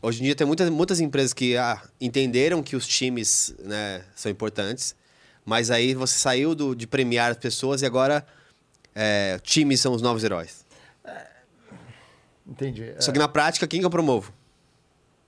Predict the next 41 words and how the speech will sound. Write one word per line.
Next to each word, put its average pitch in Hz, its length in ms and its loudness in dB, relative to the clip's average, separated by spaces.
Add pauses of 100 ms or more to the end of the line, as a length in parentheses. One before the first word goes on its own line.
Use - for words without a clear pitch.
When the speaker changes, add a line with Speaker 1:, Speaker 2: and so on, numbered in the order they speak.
(460)
Speaker 1:
Times? 147 340 2
Eu 107 80 2
vou 110 100 2
promover 117 360 2
um 135 60 2
time? 131 320 -2
<coughs> 170 800 -2
Não, 135 160 0
promover, 110 360 0
eu 113 60 -2
promovo 127 380 2
o 170 40 6
herói 135 220 4
dentro 160 100 2
daquele 139 200 0
time. 92 300 -8
Speaker 2:
Mas 147 100 -14
pra 156 120 -2
que 170 120 -6
promover 156 580 0
se - 120 -2
é 139 120 4
o, 135 80 4
o 131 220 2
ponto? 147 360 2
Às 123 100 0
vezes 135 140 0
nenhum 160 340 4
é 160 60 4
preparado 143 520 2
pra 143 100 -2
estar 147 160 0
na 139 60 2
Speaker 1:
Por 131 100 6
isso, 127 100 2
tô 131 80 0
Speaker 2:
posição. 151 160 4
Speaker 1:
falando, 156 140 4
você 117 260 2
criou 151 640 2
uma, 233 340 2